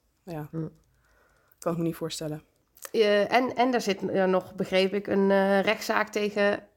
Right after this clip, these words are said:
Speaker 2: Rijnstaten aan te komen.
Speaker 1: Ja, nou ja, omdat hij inderdaad, daar heb ik volgens mij niet helemaal antwoord op gegeven, maar inderdaad een, een grote, eh, reden voor hem om anoniem te worden was toch wel die overschrijding. En dat kan ik me inderdaad ook wel goed voorstellen. En dat,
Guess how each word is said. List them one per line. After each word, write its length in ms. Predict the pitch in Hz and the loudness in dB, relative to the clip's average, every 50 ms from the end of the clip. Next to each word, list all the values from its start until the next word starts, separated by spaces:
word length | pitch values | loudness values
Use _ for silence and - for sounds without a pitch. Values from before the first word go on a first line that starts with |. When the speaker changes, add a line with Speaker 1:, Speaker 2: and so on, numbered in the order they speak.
| _ _ | _ _
Speaker 2:
Rijnstaten 600 | - 180 165 156 156 - - 156 143 151 151 151 | 0 2 2 2 0 -2 -2 0 0 0 -2 -4
aan 180 | - 151 156 156 | -4 -4 -4 -4
te 100 | - - | -4 -8
komen. 500 | - 160 160 160 165 160 165 160 156 151 _ _ _ _ _ _ _ _ _ _ _ _ _ _ _ _ | -6 -4 -4 -4 -4 -4 -4 -6 -8 -10 _ _ _ _ _ _ _ _ _ _ _ _ _ _ _ _
Speaker 1:
Ja, 360 | - 220 220 214 202 196 277 _ _ _ _ - - - - - | -2 0 2 2 0 0 -4 _ _ _ _ -20 -20 -18 -8 0
nou 120 | 202 208 | 4 6
ja, 140 | 208 214 - | 6 6 6
omdat 220 | - 214 214 214 - | 4 0 -2 -2 -4
hij 80 | 226 | -4
inderdaad, 600 | 202 208 214 214 208 208 214 214 208 - - - _ _ - | -2 -2 0 2 2 2 2 0 -2 -6 -14 -14 _ _ -16
daar 120 | - 180 180 180 | -12 -8 -6 -6
heb 20 | 175 180 | -6 -8
ik 40 | 185 | -10
volgens 200 | - - 180 - | -14 -16 -16 -12
mij 120 | 175 170 175 | -10 -8 -8
niet 100 | 180 - | -8 -8
helemaal 220 | 180 170 - - | -8 -8 -6 -8
antwoord 220 | 160 165 - 160 | -8 -8 -8 -10
op 80 | 160 160 | -10 -10
gegeven, 300 | - - 151 160 165 170 | -8 -6 -6 -6 -4 -2
maar 140 | 160 160 160 | -2 0 0
inderdaad 340 | 165 180 170 170 180 180 - | 2 2 2 2 2 0 -2
een, 100 | 175 - - - | -8 -10 -10 -14
een 100 | - 175 | -14 -8
grote, 520 | - - 170 175 - 185 180 175 170 - _ - | -2 -2 -2 0 0 -2 -2 -2 -2 -4 _ -10
eh, 220 | - - 175 175 | -8 -6 -4 -2
reden 300 | 170 175 170 175 190 190 | 0 2 2 2 2 -2
voor 200 | - - 190 180 | -4 -2 -2 0
hem 260 | 180 180 190 202 202 | 0 2 2 2 2
om 200 | - - 180 170 | 0 0 -2 0
anoniem 320 | - 175 185 180 190 208 214 | 0 2 2 2 2 2 0
te 100 | - 214 | 0 -2
worden 220 | 202 190 185 190 | -2 -2 -2 0
was 160 | 185 180 185 | -2 -2 -4
toch 160 | - - 185 | -6 -12 -8
wel 140 | - 180 180 | -6 -4 -4
die 140 | 180 175 165 | -2 -2 -2
overschrijding. 680 | 170 - - - 190 175 175 170 170 160 165 180 - - - - - - - | -4 -4 -6 -4 -2 -2 0 0 -2 -4 -4 -6 -8 -14 -20 -20 -20 -12 -6
En 80 | - | -2
dat 120 | 185 196 196 | -2 0 0
kan 120 | - 190 | 0 -2
ik 60 | 196 | 0
me 80 | 190 190 | 0 0
inderdaad 340 | - 190 185 180 175 180 208 | 0 0 2 2 2 0 -2
ook 80 | 208 | -4
wel 120 | - 180 180 | -4 -4 -6
goed 200 | - 190 180 - | -6 -8 -12 -12
voorstellen. 600 | - - 202 196 - - 160 156 156 151 151 - | -10 -10 -8 -8 -8 -6 -4 -2 -2 0 0 0
En 300 | - 165 160 160 165 - _ _ _ _ _ _ _ _ | -2 -2 -2 -4 -6 -8 _ _ _ _ _ _ _ _
dat, 380 | - 180 175 170 - - - | -2 0 0 0 -2 -12 -16